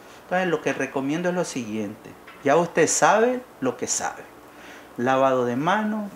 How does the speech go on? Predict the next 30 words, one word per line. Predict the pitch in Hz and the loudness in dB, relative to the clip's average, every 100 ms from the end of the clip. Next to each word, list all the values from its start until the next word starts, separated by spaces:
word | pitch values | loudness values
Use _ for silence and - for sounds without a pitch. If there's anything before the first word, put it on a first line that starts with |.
| - | -6
toser | 131 - 147 | -4 -2 0
en | 147 | 0
el | 135 123 | -4 -6
codo, | - 160 208 226 202 - - - - - - - - | -2 0 0 -2 -10 -14 -20 -20 -20 -20 -20 -20 -4
eh, | 143 147 147 139 - - - | 2 4 4 0 -6 -18 -6
taparse | 147 165 160 175 | -2 0 0 0
los | 175 147 208 | -2 -2 0
ojos | 214 208 - | -2 -2 -6
con | 165 | -6
unos | 160 165 156 | -6 -6 -6
anteojos | 151 - 226 208 214 - - - - - - - - - | -6 -4 -2 -2 -4 -10 -20 -20 -20 -20 -20 -20 -20 -4
y, | 180 208 | 0 0
bueno, | 175 143 110 180 - - - | 2 2 2 -2 -8 -8 -6
apartarse | 143 151 147 - 135 - 165 | -2 -2 -2 -2 -2 -2 0
dos | 151 143 | 0 0
metros | 135 123 139 | -2 -4 -4
de | 135 | -2
distancia, | 135 123 - 101 95 147 | -2 -4 -4 -4 0 4
lo | 165 | 4
que | 175 | 2
usted | 170 170 | -4 -4
sabe, | - - 147 | 2 4 4
lo | 147 | 2
que | 147 | 0
ha | |
recomendado | 135 139 135 127 120 123 | -2 -2 -2 0 0 2
la | 123 117 | 2 0
O | |
M | 113 107 | 0 -6
S. | 95 - | -8 -12